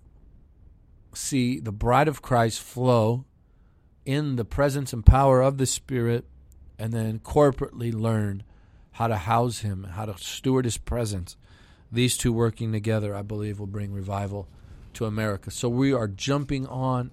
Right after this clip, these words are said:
and clinging to what Reinhard said a few years ago, that America shall be saved. America shall be saved. I believe it.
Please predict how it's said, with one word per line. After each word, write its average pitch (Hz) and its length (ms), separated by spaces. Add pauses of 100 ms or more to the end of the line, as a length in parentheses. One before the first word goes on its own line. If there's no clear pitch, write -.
(140)
and 101 320 (580)
clinging 165 520
to 95 300 (1080)
what 107 140
Reinhard 113 560
said 110 260
a 101 60
few 110 200
years 107 280
ago, 101 300
that 98 120
America 117 920 (420)
shall 113 400
be 113 160
saved. 101 500 (640)
America 110 680
shall 101 320
be 104 120
saved. 107 540
I 104 140
believe 107 420
it. 185 160